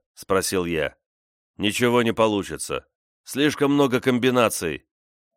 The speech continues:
«Видишь эти символы?» — ответил он. «У каждого провода своя метка. Метки подскажут, какие провода совпадают». «Не знаю, Роберто», —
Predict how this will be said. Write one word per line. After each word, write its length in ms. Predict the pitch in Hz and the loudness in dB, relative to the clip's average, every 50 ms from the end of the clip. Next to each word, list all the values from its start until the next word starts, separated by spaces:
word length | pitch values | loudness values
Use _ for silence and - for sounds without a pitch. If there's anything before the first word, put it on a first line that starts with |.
| _ _ _ _ _ _ _ _ _ _ _ | _ _ _ _ _ _ _ _ _ _ _
«Видишь 360 | - 76 90 117 123 127 107 113 | -6 -2 0 0 2 0 0 -2
эти 180 | 110 98 104 | -4 -4 -4
символы?» — 540 | 95 - 101 90 82 78 76 71 69 65 - _ _ _ _ | -4 -4 -6 -6 -4 -4 -6 -6 -8 -10 -12 _ _ _ _
ответил 520 | - 76 73 - 82 85 78 - 87 78 | -8 -8 -8 -6 -6 -8 -6 -6 -6 -6
он. 220 | 76 73 71 65 - _ _ _ _ _ _ _ _ _ _ _ _ | -6 -6 -8 -10 -14 _ _ _ _ _ _ _ _ _ _ _ _
«У 140 | - 78 78 | -10 -8 -4
каждого 440 | - 110 127 123 104 95 113 113 | -2 -2 -2 -2 -2 -2 -2 -2
провода 540 | 104 - - 117 127 135 127 127 110 87 87 | -2 -2 -2 0 0 0 0 0 -2 -2 -4
своя 360 | - - 104 104 107 113 113 | -6 -2 -2 0 0 0 0
метка. 480 | 113 113 110 92 - - - 80 69 - _ _ _ _ _ _ _ _ _ _ _ _ | -2 -2 -2 -4 -4 -6 -10 -12 -12 -12 _ _ _ _ _ _ _ _ _ _ _ _
Метки 420 | - 80 95 120 135 123 - - 123 | -8 -4 -2 0 -2 -2 -2 -6 -4
подскажут, 640 | - - 110 - - - - 120 117 98 101 - - | -2 -2 -2 -2 -2 0 2 2 2 2 -2 -6 -4
какие 380 | - 98 92 - 98 107 107 | -4 -4 -4 -2 -2 -4 -4
провода 480 | 104 - 95 92 92 95 92 90 98 95 | -2 -2 -2 0 0 0 0 0 0 -2
совпадают». 800 | - - 98 87 - 104 101 101 110 101 90 76 69 - - _ _ _ _ _ _ _ _ _ _ _ _ _ _ _ _ _ _ _ | -2 -4 -8 -6 -4 -2 -2 0 0 0 0 -2 -4 -6 -12 _ _ _ _ _ _ _ _ _ _ _ _ _ _ _ _ _ _ _
«Не 200 | - 80 87 90 | -12 -10 -8 -8
знаю, 520 | 82 73 80 87 87 87 87 85 82 80 78 | -8 -8 -6 -4 -2 -2 0 0 -2 -2 -2
Роберто», — 760 | 82 87 85 80 92 90 90 80 - - - 73 69 - | -2 -2 0 0 0 0 0 0 -2 -4 -6 -6 -6 -8